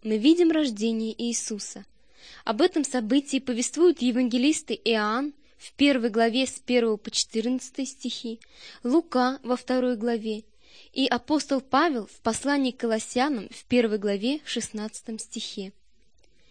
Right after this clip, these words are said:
Иисус родился в хлеву в земле израильской много лет назад,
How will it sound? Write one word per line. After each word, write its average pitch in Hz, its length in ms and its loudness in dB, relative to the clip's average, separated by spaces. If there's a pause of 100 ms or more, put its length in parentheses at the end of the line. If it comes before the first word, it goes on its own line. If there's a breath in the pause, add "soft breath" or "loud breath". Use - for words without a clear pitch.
(340 soft breath)
Иисус 302 400 2
родился 285 500 2
в - 80 -8
хлеву 254 540 2
в 226 40 -10
земле 247 460 2
израильской 233 960 -2
много 269 420 0
лет 233 320 0
назад, 208 500 -4